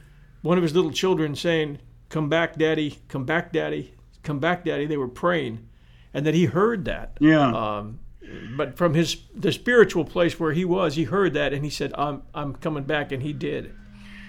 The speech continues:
Speaker 1: That was an amazing, amazing story.
Speaker 2: Absolutely, yeah. Well, you know, consciousness is,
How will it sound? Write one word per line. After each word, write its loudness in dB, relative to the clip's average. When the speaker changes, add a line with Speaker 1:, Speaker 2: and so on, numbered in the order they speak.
Speaker 1:
That 8
was 6
an 4
amazing, 2
amazing -4
story. -4
Speaker 2:
Absolutely, 4
yeah. 2
Well, 4
you 8
know, 8
consciousness 0
is, -2